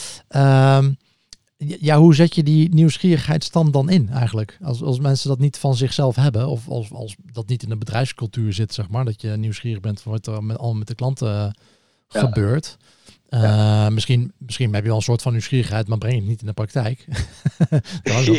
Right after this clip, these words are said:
Speaker 2: <laughs> Ja,
Speaker 1: Maar hoe
Speaker 2: dat
Speaker 1: doe je dat
Speaker 2: zie je
Speaker 1: dan? Hoe, hoe, hoe, hoe doe je dat dan?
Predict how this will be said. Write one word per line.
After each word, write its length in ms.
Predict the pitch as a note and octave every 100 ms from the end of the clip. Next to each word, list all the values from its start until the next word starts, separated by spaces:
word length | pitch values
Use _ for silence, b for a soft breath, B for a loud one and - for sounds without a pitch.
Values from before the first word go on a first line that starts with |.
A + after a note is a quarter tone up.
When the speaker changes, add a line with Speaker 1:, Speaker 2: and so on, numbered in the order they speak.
| -
Speaker 2:
<laughs> 60 |
Ja, 100 | C#3
Speaker 1:
Maar 140 | B2+ D3+
hoe 120 | C#3
Speaker 2:
dat 80 | D3+
Speaker 1:
doe 100 | D3+
je 0 |
dat 160 | E3 A3+
Speaker 2:
zie 180 | C3+ A2+
je 60 | G#2 G#2+
Speaker 1:
dan? 160 | B2+ C#3
Hoe, 100 | A2+
hoe, 160 | D3+ C3
hoe, 180 | D3+
hoe 180 | C#3 D#3+
doe 60 | D3+
je 60 |
dat 100 | G3
dan? 160 | G#2+ G2